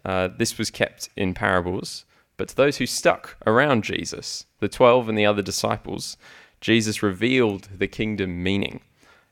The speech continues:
uh, to those with ears to hear. Today we're going to look at three more parables in Mark where we learn more about Jesus and his coming kingdom. So please join me in prayer. Father in heaven,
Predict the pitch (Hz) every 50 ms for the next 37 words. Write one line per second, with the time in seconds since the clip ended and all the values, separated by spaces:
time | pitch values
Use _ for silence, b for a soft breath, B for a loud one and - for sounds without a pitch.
0 | _ _ - 87 90 - - - 95 98 95 92 92 85 92 90 90 - - 92
1 | 92 90 90 90 82 - - - - 85 80 101 - - - - - _ _ _
2 | _ _ _ _ _ _ _ - _ _ _ _ - - - - 113 113 117 120
3 | 117 117 107 117 110 107 107 107 104 104 - 107 - - - - 123 120 120 120
4 | 113 110 104 104 92 101 98 95 92 90 90 95 101 110 110 - - - 98 95
5 | 92 92 92 90 92 - - - B B B B B B B B - 95 98 98
6 | 98 98 104 113 117 113 113 110 120 139 151 147 143 127 101 110 120 131 120 -
7 | 117 - - 101 98 92 85 85 107 - 95 - - - - - - _ _ 101
8 | 98 95 90 87 101 87 - - - - - 95 92 90 90 87 85 87 _ -
9 | - - 90 - - - - - - _ _ _ _ b b b b b b b
10 | b b b b b b b b _ - - - 90 - - 98 98 95 - -
11 | 92 95 90 90 87 87 85 82 95 - - - 92 85 - - - - - -
12 | _ _ _ _ _ _ _ _ _ _ _ _ _ _ _ _ _ _ _ _
13 | _ _ _ _ _ _ _ _ - - 110 113 110 110 107 101 87 95 90 87
14 | 85 85